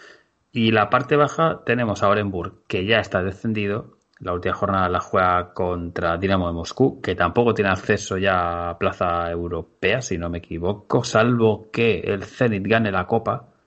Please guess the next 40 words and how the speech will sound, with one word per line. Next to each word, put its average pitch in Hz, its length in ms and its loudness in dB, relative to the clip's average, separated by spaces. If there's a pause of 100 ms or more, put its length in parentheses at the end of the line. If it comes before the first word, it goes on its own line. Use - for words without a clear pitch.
(160)
que - 100 -2
creo 107 180 2
que 107 60 -2
entonces 98 380 -2
en 90 100 -2
la 87 140 -4
sexta - 440 -2
plaza 98 300 -2
sí - 180 -6
que 95 120 -2
daría 90 240 -2
acceso. 101 380 -6
O - 540 -20
sea, 85 220 -8
esto - 200 -6
es 90 60 -4
un 92 140 -2
poco 87 540 -2
la, 87 240 -4
las 85 160 -4
cuentas 92 420 0
siempre 90 220 0
hacemos. 113 400 -2 (260)
Si - 160 -4
no, 87 160 0
pues 101 140 2
el 87 180 -2
Khimki 92 300 0
va 113 80 2
a - 20 0
Europa. - 560 -2
O 101 80 -4
sea, - 220 -2
recién 87 280 0
ascendido 107 400 -2
y 139 40 -4
jugar 98 240 2
a - 20 4
Europa, 95 380 -2
fantástico. - 600 -6